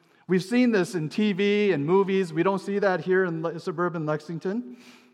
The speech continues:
And he cuts, notice, Jesus goes directly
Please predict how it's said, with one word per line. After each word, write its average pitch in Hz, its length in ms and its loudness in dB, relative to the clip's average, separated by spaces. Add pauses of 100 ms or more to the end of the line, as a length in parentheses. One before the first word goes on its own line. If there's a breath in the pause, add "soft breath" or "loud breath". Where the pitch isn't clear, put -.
(380 loud breath)
And 185 140 2
he 202 160 4
cuts, - 680 0 (280 soft breath)
notice, 247 400 2 (420 loud breath)
Jesus 240 460 2
goes 220 240 4
directly 202 640 4